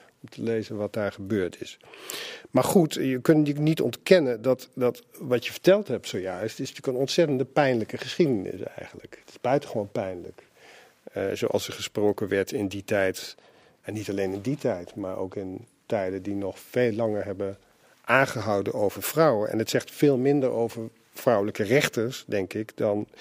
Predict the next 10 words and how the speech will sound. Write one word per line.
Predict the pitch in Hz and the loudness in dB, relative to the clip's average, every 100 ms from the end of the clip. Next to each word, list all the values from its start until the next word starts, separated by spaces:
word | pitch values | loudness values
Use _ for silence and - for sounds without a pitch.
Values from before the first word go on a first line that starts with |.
| - - - _ 113 | -20 -20 -20 _ -2
over | 110 117 113 | 0 0 0
de | 123 | 0
emancipatie, | 110 104 - 117 - - 107 101 - - - - | 2 0 -2 -6 -6 0 2 2 -2 -6 4 4
<clears throat> | 147 | 4
emancipatie | 123 117 - 120 101 - | 0 -2 0 0 0 -2
van | 107 | -6
vrouwen | - 98 92 | 0 0 0
in | 95 | -2
het | - | -4
algemeen. | - 127 151 107 | 0 4 4 4